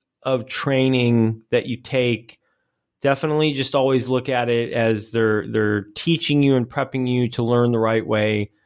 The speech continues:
And it's your responsibility at that point, especially in these advanced classes, to go out and practice that configuration, practice that skill, and master that skill. That's just one piece of advice that I always like to give.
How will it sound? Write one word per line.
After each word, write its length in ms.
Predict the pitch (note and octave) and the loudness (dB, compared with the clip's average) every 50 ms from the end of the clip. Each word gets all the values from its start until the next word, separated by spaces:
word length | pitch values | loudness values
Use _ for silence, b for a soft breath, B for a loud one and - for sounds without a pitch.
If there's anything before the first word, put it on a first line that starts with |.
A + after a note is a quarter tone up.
| _ _ _ _ - | _ _ _ _ -6
And 140 | - A2 G#2+ | -4 -2 0
it's 220 | G#2+ G2+ - - - | -2 -2 -4 -4 0
your 160 | B2 C3+ C#3 | 2 2 2
responsibility 880 | C#3 B2+ - - C3+ B2+ A#2+ B2 A#2+ G#2+ G#2+ A#2+ A#2 A#2 A2+ A#2 A2+ | 2 0 0 0 0 0 0 -2 -6 -2 2 2 4 4 4 2 0
at 120 | A2 - - | -2 -2 -2
that 240 | A2+ A2 A2 - - | -2 -2 -2 -4 -8
point, 440 | - A2+ A2 G#2+ G#2+ G#2+ G#2 - - | -10 -8 -6 -4 -4 -4 -6 -6 -10
especially 460 | - - - C#3 C3 B2 - B2+ B2 | -10 -4 -2 -2 -2 -2 -4 -4 -2
in 80 | A#2 A2+ | -2 0
these 200 | A2+ A2 G#2 G#2+ | 0 0 0 -2
advanced 400 | G#2+ G#2 A2 G#2+ G#2+ G#2 - - | -2 -2 -2 -2 -2 -4 -4 -4
classes, 480 | - G#2+ G#2+ G#2 - - G#2+ G2 - | -4 -2 -2 -2 -4 -6 -8 -8 -8
to 100 | - - G#2 | -10 -12 -8
go 300 | - A#2+ A2+ A2+ A2+ A2+ | -2 0 2 2 2 2
out 360 | A2+ A2+ A2+ A2 A2 G2+ - _ _ - | 4 2 2 2 0 -2 -4 _ _ -6
and 560 | B2 A2 G#2 G#2 G2+ G2+ G2+ G2+ G2 F#2+ - _ _ _ _ _ _ _ _ _ _ _ _ _ _ _ _ | -4 -2 -2 -2 -2 -2 -2 -4 -6 -8 -12 _ _ _ _ _ _ _ _ _ _ _ _ _ _ _ _
practice 760 | - - - C#3+ C3 B2+ - _ - C3 A#2+ - - - - _ _ _ - | -12 -6 -4 -4 -4 -4 -6 _ -6 -4 -4 -6 -8 -14 -16 _ _ _ -10
that 500 | B2+ A2 B2 A#2+ A#2 A2+ G#2+ A2 - _ _ _ - | -4 -2 0 0 0 0 -2 -2 -6 _ _ _ -18
configuration, 800 | - A#2+ A#2 - - A#2 G#2+ G#2 A2 A2 G#2+ G#2 - - A2 G2+ | -14 -14 -10 -6 -6 -4 -4 -2 0 0 0 0 0 -2 -4 -4
practice 600 | - - - A#2+ A#2 A#2 - - - A#2 A2+ - | -6 -6 -8 -6 -6 -6 -6 -4 -4 -4 -4 -2
that 280 | - A#2 G#2+ G#2 - - | -4 -4 -4 -4 -6 -10
skill, 640 | - - - A#2+ A2+ A2+ A2 G#2+ G#2+ G#2 G2+ b b b b b b b b | -14 -8 -2 0 2 2 4 4 2 2 0 b b b b b b b b
and 320 | A2+ A2 G#2+ G#2 G#2 G#2+ | -2 -2 0 0 -2 -2
master 580 | A2 A#2 A#2+ A#2 A2+ - - - A2 G#2 G2 F#2 - | -2 -2 -2 -2 -4 -6 -8 -8 -8 -8 -8 -8 -8
that 240 | G2+ G2 F#2+ F2+ - | -8 -8 -8 -8 -10
skill. 500 | - - - G#2 G2 F#2+ F#2 F#2+ - B B B _ _ _ - | -14 -8 -4 -2 0 0 0 -2 -4 B B B _ _ _ -4
That's 320 | B2+ A#2 A#2 - - - | -2 -2 -2 -2 -4 -6
just 200 | A#2 A2 - - | -6 -6 -6 -2
one 200 | B2 A#2 A2+ G2+ | -2 -2 -4 -4
piece 260 | - - A#2+ G#2+ - | -6 -6 -6 -6 -2
of 80 | A2+ A2 | -2 -4
advice 320 | G#2 G2 G#2 G2+ F#2+ - | -2 -2 -4 -4 -4 -6
that 100 | - G2 | -6 -4
I 40 | G2 | -4
always 200 | F#2 G2 F#2+ F#2+ | -4 -4 -6 -6
like 160 | G2+ F#2 F#2+ | -8 -10 -10
to 80 | - G2 | -14 -16
give. 260 | - - - - _ | -16 -16 -16 -16 _